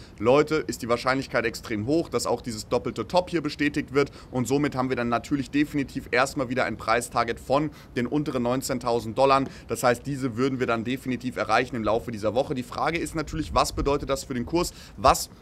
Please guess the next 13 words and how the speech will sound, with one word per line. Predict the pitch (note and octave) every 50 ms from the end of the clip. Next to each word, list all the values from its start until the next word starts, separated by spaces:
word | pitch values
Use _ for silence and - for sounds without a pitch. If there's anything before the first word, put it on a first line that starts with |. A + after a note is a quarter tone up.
| - - - - -
erleben | C3 C3 C3 E3 G3 F#3+ E3 B2+
wir | B2+
dann | A#2+ A#2+
vor | A#2+ - C3 -
allen | B2
Dingen | C#3 C3 -
auf | B2+ C#3 C#3
dem | - D3 C3+
Weekly | C3+ C3 - C3
Timeframe? | A#2 - D#3 E3 D#3+ - B2+ G#2 G2+ -
Denn | - B2+ D3 F#3+ A3+ C4 - - - - - - - - - - - - - - - -
fürs | - C#3+ D3 - - -
Erste | G#2 A#2 C3+ D#3 D#3 - - G#3 G#3+